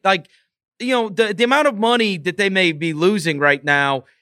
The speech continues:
it can be tax write-off. I mean, it's ashtray money to some of these guys, honestly. Whereas, because they got ten, fifteen billion dollars, seven billion dollars in some cases. There's so many guys that are so much more rich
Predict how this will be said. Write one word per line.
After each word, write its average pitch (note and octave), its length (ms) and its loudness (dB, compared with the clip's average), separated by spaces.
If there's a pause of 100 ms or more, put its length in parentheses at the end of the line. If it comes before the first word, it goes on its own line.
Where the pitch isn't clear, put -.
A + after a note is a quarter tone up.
(160)
it A3+ 160 -4
can C4+ 120 -6
be B3+ 160 -2
tax E3+ 380 -2
write-off. F3 380 -2
I E3+ 40 -8
mean, F3+ 120 -6
it's A3+ 140 -6
ashtray D#3+ 520 0
money A#2 320 -4
to G2+ 80 -10
some D#3+ 200 0
of C3 60 -4
these F#2+ 220 -8
guys, F#2+ 320 -4
honestly. B2+ 640 -2 (340)
Whereas, D#3 640 2
because G3+ 300 -4
they A#3+ 120 2
got B3 300 2 (380)
ten, A3 540 -6
fifteen C4 500 -8
billion A#3 460 -6
dollars, A#3+ 380 0
seven G#3 380 -4
billion A3+ 340 -2
dollars A3+ 460 -2
in D#3+ 100 -8
some E3 200 -2
cases. D#3+ 340 -2
There's E3 160 -6
so B3+ 200 4
many C4+ 220 0
guys G3 340 2
that E3 120 -4
are C#3+ 60 -6
so F#3+ 320 -2
much G3 240 -2
more F3 240 0
rich A#2+ 500 0